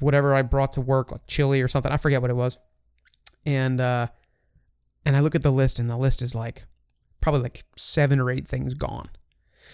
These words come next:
But I also noticed that of that list, seven or eight were gone, and there were, like, five or six new things.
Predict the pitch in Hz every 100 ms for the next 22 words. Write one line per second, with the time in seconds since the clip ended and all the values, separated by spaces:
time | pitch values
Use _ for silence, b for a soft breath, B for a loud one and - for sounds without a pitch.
0 | b - 165 208 247 190 160 147 139 -
1 | 135 127 _ _ _ _ _ - 190 214
2 | 160 139 135 135 127 - 190 185 165 151
3 | 156 131 139 143 135 131 131 151 156 160
4 | 151 139 - - - - 170 202 208 185
5 | 160 - 160 156 - - - 156 170 165
6 | 147 135 123